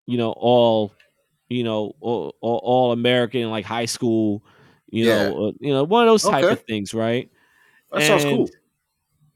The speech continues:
Speaker 1: and, yeah, so I saw Johnny Damon's name on there. I was like, "Oh, shit, that's, that's kinda funny,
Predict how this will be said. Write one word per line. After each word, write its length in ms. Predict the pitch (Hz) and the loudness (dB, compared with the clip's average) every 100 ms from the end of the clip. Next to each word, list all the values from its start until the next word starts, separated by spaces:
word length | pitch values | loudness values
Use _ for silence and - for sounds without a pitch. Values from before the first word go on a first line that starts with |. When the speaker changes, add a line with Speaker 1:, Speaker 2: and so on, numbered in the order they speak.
| _ _ - | _ _ -4
Speaker 1:
and, 320 | 156 151 147 | 0 0 -2
yeah, 320 | 98 139 160 127 | -4 0 0 0
so 200 | - 123 | -2 -4
I 80 | 127 | -4
saw 200 | - 151 | -2 -4
Johnny 300 | 120 120 110 | -2 -4 -4
Damon's 340 | 104 101 98 98 | -6 -6 -6 -8
name 180 | 98 92 | -8 -8
on 100 | 95 | -6
there. 80 | |
I 40 | 113 | -8
was 100 | 156 | -6
like, 100 | 302 | -6
"Oh, 120 | 453 | -4
shit, 380 | - 453 277 - - | -4 -6 -6 -10 -10
that's, 180 | 226 - - - | -12 -12 -14 -8
that's 200 | 214 - | -8 -8
kinda 240 | 226 220 | -10 -10
funny, 380 | 214 233 160 98 | -8 -6 -6 -10